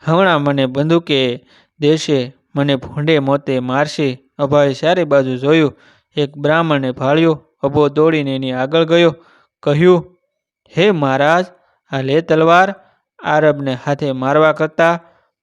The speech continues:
બ્રાહ્મણને હાથે મરવું ભલું. ઉડાવી દે મારું ડોકું."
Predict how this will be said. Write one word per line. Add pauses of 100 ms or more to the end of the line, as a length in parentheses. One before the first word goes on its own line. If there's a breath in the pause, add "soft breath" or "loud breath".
(120)
બ્રાહ્મણને
હાથે
મરવું
ભલું. (240)
ઉડાવી
દે
મારું
ડોકું."